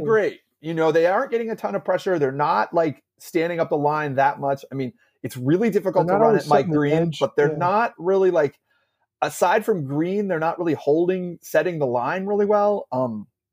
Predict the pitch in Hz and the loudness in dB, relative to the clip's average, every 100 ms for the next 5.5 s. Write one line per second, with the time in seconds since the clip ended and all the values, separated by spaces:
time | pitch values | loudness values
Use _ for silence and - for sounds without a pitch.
0 | _ _ _ _ _ _ _ _ 127 - | _ _ _ _ _ _ _ _ -6 -2
1 | 147 143 127 160 165 123 143 175 175 165 | 0 0 0 2 0 0 0 2 0 0
2 | 147 127 123 107 _ _ - - 190 208 | -4 -4 -8 -10 _ _ -8 0 0 0
3 | 151 - 131 110 104 104 107 _ _ _ | -8 -6 -2 -2 -2 -8 -14 _ _ _
4 | _ _ _ 135 - 175 - - 156 123 | _ _ _ -4 -2 -4 -4 -2 -2 -2
5 | - 147 147 92 | 0 0 0 -4